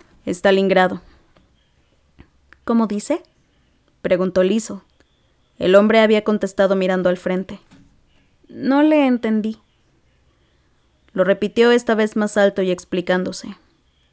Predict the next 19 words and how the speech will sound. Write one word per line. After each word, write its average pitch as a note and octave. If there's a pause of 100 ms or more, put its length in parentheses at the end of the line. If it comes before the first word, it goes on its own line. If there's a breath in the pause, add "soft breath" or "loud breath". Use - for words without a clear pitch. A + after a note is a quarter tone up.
(520)
"Stalingrado G3+
es G#3
lo G3+
que G3
le F#3
ocurrió F3+
a F#3
mi F#3
mano. F3+ (300)
Me F3+
dispararon F#3
en G3
las F#3
costillas G#3+
y G#3+
me G3
volaron F#3
tres F#3
dedos. F#3